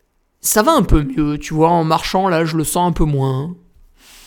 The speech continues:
Demain, je reprends, mais c'est pas de la course à pied, c'est une petite muscu, euh, et on va pas faire de pliométrie. Et c'est du vélo très doux.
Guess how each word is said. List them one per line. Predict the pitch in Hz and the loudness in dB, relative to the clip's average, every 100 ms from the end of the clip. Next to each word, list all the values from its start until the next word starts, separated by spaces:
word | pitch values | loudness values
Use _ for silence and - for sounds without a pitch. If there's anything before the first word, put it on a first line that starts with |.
| - - _ _ _ | -20 -20 _ _ _
Demain, | 175 175 185 208 | 0 2 2 2
je | 196 | 2
reprends, | 190 185 - 220 | 0 2 2 2
mais | 214 | 0
c'est | 175 - | -2 -2
pas | - | -2
de | 202 | -2
la | 196 | -2
course | 196 185 - | -4 -6 -6
à | |
pied, | 190 202 208 | -6 -6 -6
c'est | 208 170 | -6 -6
une | 160 | -8
petite | 160 220 - | -10 -14 -6
muscu, | 190 185 - 208 202 208 | -4 -4 -6 -4 -2 0
euh, | 185 - 110 - - - | -2 -6 -10 -14 -16 -6
et | 175 | -4
on | |
va | 156 | -2
pas | 151 175 | -2 -4
faire | 185 180 | -4 -4
de | |
pliométrie. | 160 - 185 170 - - 196 247 - _ - - - _ _ | -6 -4 -2 -2 -6 -6 -6 -6 -12 _ -20 -20 -20 _ _
Et | 156 147 151 156 151 | -2 0 2 0 -2
c'est | - - 151 | -6 -8 -6
du | 151 | -4
vélo | 156 180 190 | 0 2 2
très | 202 - 185 | 0 -2 -2
doux. | 160 165 | -2 -4